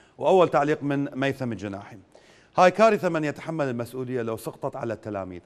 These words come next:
أهل المنطقة كيف قبلوا بهذا الأمر؟ هذا مشروع قتل للأطفال في المستقبل." محمد آل جوان:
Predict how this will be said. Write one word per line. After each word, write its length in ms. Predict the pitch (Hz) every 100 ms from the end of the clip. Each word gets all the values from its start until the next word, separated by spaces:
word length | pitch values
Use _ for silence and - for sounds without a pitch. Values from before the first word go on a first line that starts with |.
| -
أهل 160 | 156 160
المنطقة 520 | 185 202 185 156 143
كيف 400 | 127 - 180 180
قبلوا 340 | 175 147 123
بهذا 240 | 117 143 120
الأمر؟ 320 | 127 120 95 _ _ _ -
هذا 200 | 147 143
مشروع 460 | 135 - 170 120 -
قتل 280 | 139 156 131
للأطفال 680 | 143 160 147 - 160 156 147
في 100 | 143
المستقبل." 560 | 113 104 - - 80 - _ _ _ _ _ _ _
محمد 360 | - 190 156 -
آل 520 | 139 139 120 104 113
جوان: 480 | 104 123 156 175